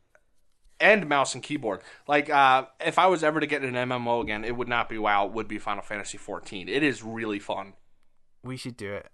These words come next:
Speaker 2: We should
Speaker 1: But,
Speaker 2: lose our lives. You should
Speaker 1: I mean,
Speaker 2: stop
Speaker 1: I mean
Speaker 2: your Monster Hunter addiction. <laughs>
Speaker 1: No!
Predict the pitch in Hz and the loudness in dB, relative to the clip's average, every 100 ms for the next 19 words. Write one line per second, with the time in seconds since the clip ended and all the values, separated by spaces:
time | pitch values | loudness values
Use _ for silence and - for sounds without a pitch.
0 | _ _ _ 117 113 113 143 131 131 117 | _ _ _ -14 -10 -2 0 0 0 -2
1 | 107 104 110 131 - 196 240 175 220 175 | -4 -6 -6 -8 -6 -2 2 4 4 2
2 | 135 131 - 117 120 107 104 104 101 87 | 0 0 -2 -6 -6 -6 -10 -8 -10 -8
3 | - 110 - - - - - 151 - - | -8 -8 -12 -14 -8 -6 -4 -6 -8 -6
4 | 160 180 302 196 | 6 10 10 8